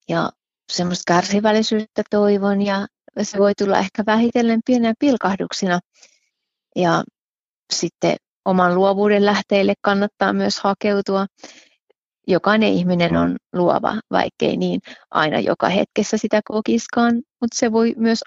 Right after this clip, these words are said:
auttaa löytämään sitä elämän iloa, kun löytää oman luovuuden lähteensä. Ja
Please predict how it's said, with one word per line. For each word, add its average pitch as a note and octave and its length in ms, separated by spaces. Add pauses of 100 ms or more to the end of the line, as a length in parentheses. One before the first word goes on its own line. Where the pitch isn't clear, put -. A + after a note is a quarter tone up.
auttaa G#3 400
löytämään G#3 460
sitä - 180
elämän F#3+ 360
iloa, F#3 400
kun F3+ 140
löytää F3 380
oman F3 380 (140)
luovuuden E3+ 440
lähteensä. F#3+ 520 (760)
Ja F3+ 160